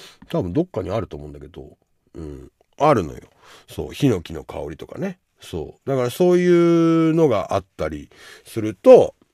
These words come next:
うん、まあいいかなっていう。うん。そうそう。で、あとは、足元あったかくすると寝やすいっすけどね。湯たんぽでもいいし。あの、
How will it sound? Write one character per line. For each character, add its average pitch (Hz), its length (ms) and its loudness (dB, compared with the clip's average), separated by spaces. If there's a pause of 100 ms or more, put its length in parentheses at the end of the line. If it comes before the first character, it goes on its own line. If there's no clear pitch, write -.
(140)
う 113 100 -4
ん、 82 340 -6 (100)
ま 113 320 0
あ - 100 -10
い 95 100 -12
い 85 40 -12
か - 160 -10
な 151 180 2
っ 147 40 -4
て - 180 -16
い - 100 -10
う。 - 80 -20 (840)
う 139 100 0
ん。 92 340 -4 (240)
そ 117 200 -4
う 90 60 -8
そ - 420 -10 (160)
う。 139 60 -18
で、 175 580 4 (600)
あ 165 160 0 (120)
と 101 260 -2
は、 76 1120 -6 (1600)
足 180 300 6
元 370 260 6
あ 101 60 0
っ - 40 -8
た 104 180 -4
か 98 120 -2
く - 60 -14
す - 140 -10
る 80 80 -8
と 80 100 -6
寝 80 100 -6
や 82 140 -6
す - 120 -12
い - 20 -10
っ - 40 -14
す - 100 -18
け - 60 -18
ど 95 100 -14
ね。 131 260 -6
湯 120 160 -2
た 127 160 4
ん 98 100 0
ぽ - 160 -10
で 78 80 -6
も 78 160 -10
い 78 140 -10
い 73 40 -14
し。 - 380 -12 (380)
あ 80 200 -8
の、 78 280 -10